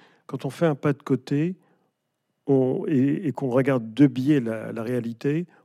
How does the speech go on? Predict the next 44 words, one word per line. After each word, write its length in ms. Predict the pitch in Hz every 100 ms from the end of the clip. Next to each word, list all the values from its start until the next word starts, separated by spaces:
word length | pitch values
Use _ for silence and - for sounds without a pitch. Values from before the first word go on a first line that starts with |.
| -
on 60 |
la 120 | 117
voit 180 | 110 110
mieux. » 300 | 104 107 110 - _ _ _ _ _ -
Il 120 | 117
avait 300 | 120 123 117 117 _
parfaitement 420 | 139 - 131 -
raison. 300 | 113 107 107 - -
Quand 120 | - 147
c'est 180 | -
frontal, 680 | 117 - 139 107 131 156 185 - - _ _ -
quand 240 | 120 -
on, 580 | 120 107 113 - - 131
on 100 | 113
a 60 | 113
un 100 | 110
jugement 320 | 98 110 117
d'écrivain 460 | 107 123 - 110 113
pour 200 | 123 117
écrivain, 320 | - 120 135 - -
c'est 80 | -
comme 100 | 147
ça 140 | 180
que 200 | 160 139 - _
Faulkner, 460 | - 147 - 151 131
par 140 | 120
exemple, 500 | 110 101 131 185 - - _ _ _ _ _ -
ben, 840 | 123 127 139 - - - - -
ceux 240 | 151 - 147
qui 120 | 139
parlent 220 | 120 131
de 100 | 123
lui 140 | 139
sont 220 | 156 - 151
des 220 | 117 104
écrivains. 480 | 110 - 104 104 120 _ _ _ _ -
Moi, 80 | 127
j'aimerais 280 | 117 120 135
qu'un 180 | 123
peintre 440 | 101 135 120 - -
nous 100 | 107
parle 200 | 95 113
de 60 | 104
Faulkner. 460 | - 117 - 107